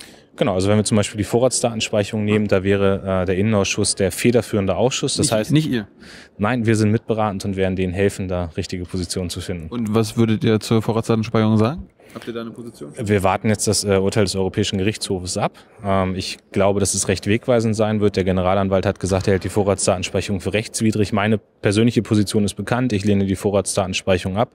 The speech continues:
Speaker 2: Warum?
Speaker 1: Weil ich sie für einen zu tiefen Eingriff in die Grundrechte der Menschen halte und nicht für verhältnismäßig.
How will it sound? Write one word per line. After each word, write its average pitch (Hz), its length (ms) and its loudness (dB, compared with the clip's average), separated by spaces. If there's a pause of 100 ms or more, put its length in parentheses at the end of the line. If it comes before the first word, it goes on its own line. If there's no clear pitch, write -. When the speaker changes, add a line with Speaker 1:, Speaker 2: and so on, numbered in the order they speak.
(320)
Speaker 2:
Warum? 110 200 0 (380)
Speaker 1:
Weil 98 480 -2
ich 92 120 -2
sie 101 120 0
für 98 160 -2
einen 95 120 0
zu - 200 0
tiefen 110 340 0
Eingriff 98 540 -2
in 98 80 -2
die 92 60 -2
Grundrechte 98 520 0
der 95 100 0
Menschen 98 360 0
halte 95 240 -2
und - 20 -2
nicht 95 140 -2
für - 80 -6
verhältnismäßig. 95 880 -4